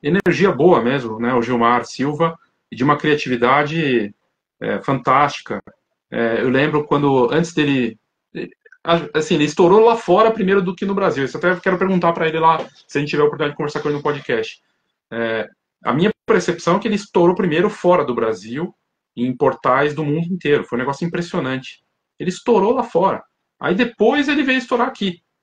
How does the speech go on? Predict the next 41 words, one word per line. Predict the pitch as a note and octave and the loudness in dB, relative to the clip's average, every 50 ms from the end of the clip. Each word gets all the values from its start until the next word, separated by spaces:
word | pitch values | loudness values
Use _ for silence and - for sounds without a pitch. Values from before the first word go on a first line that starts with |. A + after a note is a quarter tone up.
| _ _ _ _ - | _ _ _ _ -6
Né? | C#3+ D#3 E3 | -2 -2 -2
Ele | D3 | -2
começou | D3 - D#3+ D#3+ D#3 - F#3 F3+ E3 | -2 -2 -2 -2 0 0 0 0 0
a, | D3+ | -2
ele | C#3 C#3+ | -2 -2
ganhou | C#3 D#3+ D#3 E3+ - F#3 | 0 0 0 0 0 -2
força. | - - D#3 D3 | 0 0 0 2
Deve | D3+ G#3 G#3 | 2 0 2
ter | B3 | 2
muito | A3+ A#3+ A#3+ - | 2 2 2 0
seguidor | B3+ G3+ G#3 E3+ F#3 G3+ | -2 -4 0 0 0 2
internacional, | A#3 A#3 B3+ A#3+ A#3+ A#3+ - G#3+ F3 F3 F3 | 2 0 2 2 2 2 2 2 2 2 2
inclusive. | F3 - B2 B2+ A#2 B2 B2 A#2 A2+ _ _ _ - _ _ - | 0 -2 -6 -8 -6 -6 -8 -8 -10 _ _ _ -20 _ _ 0
E | D3 | 0
essa | D#3+ D#3+ G3 | 0 2 2
história | F3+ E3+ - - F3+ F3+ F#3+ G3 F3+ | -2 -2 0 0 0 2 2 2 2
do | E3+ F#3 | 2 4
lugar | F3+ F3 E3+ D#3+ D#3 D3+ D#3 D#3 | 4 4 4 2 2 2 2 2
e | D#3+ | 2
a | C#3+ C#3 | 0 -2
foto, | - - - D3 D#3 F3+ F#3+ F3 D3+ - - C#3+ C3 B2+ A#2 A2 A2 _ _ _ _ _ - | -4 -2 0 2 2 4 2 2 0 -2 -4 -4 -2 -2 -2 -4 -6 _ _ _ _ _ -4
e | B2 C3 | 0 0
ele | D3 D#3 E3 | 0 0 0
romp-, | E3 E3+ E3+ | -2 -2 0
mas | E3 F3 F#3+ F#3+ | 0 0 2 2
ele | G3+ G3+ | 0 2
teve | - G#3 A3 A#3 | 0 0 2 2
um | A3 G#3+ | 0 0
problema, | G#3 F#3+ E3+ E3+ E3 C#3+ A#2+ A2+ A2+ | 0 -2 -2 -2 -2 0 -2 -2 -2
coisas | - D#3 E3 F3 E3+ E3+ | 0 0 0 0 -2 -4
que | - - | -12 -10
são, | - F#3+ F3+ F3+ F3 C3+ A#2 - _ _ _ _ _ _ _ _ - | -6 -4 -2 -2 -2 -4 -6 -12 _ _ _ _ _ _ _ _ -4
tem | D#3 D#3+ | -2 -2
um | E3+ E3+ | 0 0
pouco | F3 E3+ - E3+ | -2 -2 -2 -4
de | C3+ B2+ | -6 -4
hater | A#2 B2 C3+ D3+ D#3 D3+ D3 A#2+ | -4 -2 -2 -2 -2 -4 -6 -8
também, | - C#3 A#2+ G#2+ G#2 A2+ C3 C#3+ C3+ B2+ | -6 -6 -8 -6 -4 -4 -4 -4 -4 -4
umas | A#2 A2+ A2 - | -4 -6 -6 -6
coisas | - - B2+ A#2 - | -4 -4 -4 -4 -6
que, | - - C3 B2 A#2 | -6 -4 -4 -4 -4